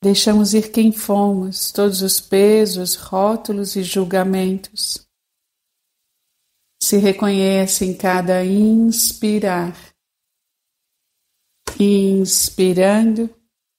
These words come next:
chegando no agora, nesse instante. Expirando,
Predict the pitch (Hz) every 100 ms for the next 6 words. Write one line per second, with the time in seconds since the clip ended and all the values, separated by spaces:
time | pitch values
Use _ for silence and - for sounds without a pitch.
0 | _ _ _ _ _ _ _ _ - -
1 | 196 175 175 170 180 180 180 185 175 175
2 | 180 - _ 190 190 208 220 - 214 214
3 | - 190 175 175 - - - _ _ _
4 | _ _ _ _ _ _ _ _ _ _
5 | _ _ _ _ _ _ 190 196 196 196
6 | 196 190 - - 208 208 196 175 175 180
7 | 180